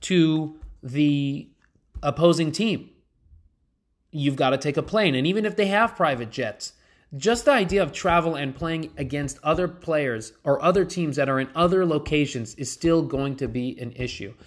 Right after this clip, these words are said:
I don't see how this is going to solve the problems. And again, this is going to have a major impact, not just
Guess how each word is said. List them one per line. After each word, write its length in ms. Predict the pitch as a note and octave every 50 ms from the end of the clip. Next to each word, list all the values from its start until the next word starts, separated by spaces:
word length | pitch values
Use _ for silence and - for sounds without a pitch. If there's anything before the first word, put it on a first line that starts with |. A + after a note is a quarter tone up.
| - - - - -
I 100 | B2 B2+
don't 320 | A#2+ C#3 D3+ D#3 D#3 -
see 260 | - - D#3+ D3+ C#3+
how 480 | - B2 C3+ C3 B2+ A#2+ A#2 A#2 A#2 - - - _ _ _ _ _ _ -
this 280 | A#2+ C#3 D3 D3 -
is 140 | D3+ B2+ A#2
going 260 | A#2 C3+ C3+ C3+ C3 B2+
to 120 | - A2+
solve 460 | - - - B2 A#2 A#2 A#2 A2+ A#2+ - - _ _ _ _ _ _
the 80 | B2
problems. 640 | A#2 - - C#3 B2 A#2+ A2 - - A2 A#2+ - - _ _ _ _ _ _ _ _ _ _ _
And 160 | - D3 C#3 C#3
again, 520 | C3+ C3 D3 D#3+ E3 D3 A#2 F#2+ - - - _ _ _ _ _ _ _
this 280 | D3 D3 E3+ E3+ -
is 80 | F3+ D#3
going 240 | - D#3+ D#3 D#3 D3
to 80 | D#3
have 180 | C3+ C#3+ C#3+ C3+
a 80 | C3+
major 600 | B2+ B2+ B2+ C3 C#3+ D3+ D#3 E3 E3 D#3 D#3 E3 -
impact, 480 | - D#3 D#3 D3+ D#3+ D3 C3 C3 -
not 200 | C#3+ C#3 D3 C#3+
just 320 | - D3+ C#3+ C3+ - -